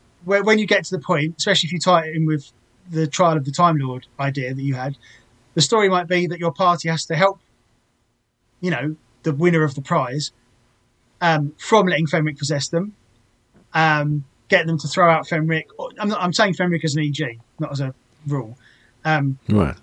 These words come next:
Speaker 1: and they
Speaker 2: But
Speaker 1: have
Speaker 2: even
Speaker 1: to
Speaker 2: more
Speaker 1: overcome
Speaker 2: immediately, you could also be like, the, the players in your game are really working to stop that last fight. They have a really great reason to make sure that, you know, the last fight doesn't happen, whereas the two Immortals are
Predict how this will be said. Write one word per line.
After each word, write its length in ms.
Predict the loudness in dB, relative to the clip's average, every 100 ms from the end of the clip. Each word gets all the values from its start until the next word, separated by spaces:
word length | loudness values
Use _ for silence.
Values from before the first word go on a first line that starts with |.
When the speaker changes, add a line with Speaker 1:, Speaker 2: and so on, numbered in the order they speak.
| -10
Speaker 1:
and 100 | -2
they 60 |
Speaker 2:
But 20 | 0
Speaker 1:
have 60 |
Speaker 2:
even 140 | 2 2
Speaker 1:
to 20 |
Speaker 2:
more 100 | 2
Speaker 1:
overcome 140 | 2
Speaker 2:
immediately, 260 | 2 2 2
you 40 | 2
could 120 | 0
also 220 | 0 -2
be 220 | 2 2
like, 260 | 4 2 _
the, 380 | -10 -10 -8 -6
the 140 | -2 0
players 400 | 2 2 2 2
in 60 |
your 100 | 0
game 320 | 2 2 4
are 80 | 2
really 240 | 4 4 4
working 380 | 2 2 0
to 120 | -2 -2
stop 640 | -4 -2 2 2 2 0
that 200 | 0 2
last 380 | 2 0 0 -6
fight. 460 | -2 2 2 -2 -12 -20 -20 0
They 120 | 2
have 200 | 4 2
a 60 | 2
really 280 | 2 2 4
great 280 | 2 0
reason 320 | 2 2 2 0
to 100 | 0
make 180 | -2 0
sure 280 | 0 0
that, 180 | 0 -2 _ _
you 80 | 0
know, 60 |
the 120 | 2 4
last 280 | 2 2
fight 300 | 2 0 0
doesn't 300 | 0 0 -2
happen, 520 | -4 0 0 0 -2 0
whereas 400 | 4 4 2 -2
the 80 |
two 220 | -2 0 2
Immortals 400 | 2 4 4 2
are 140 | 0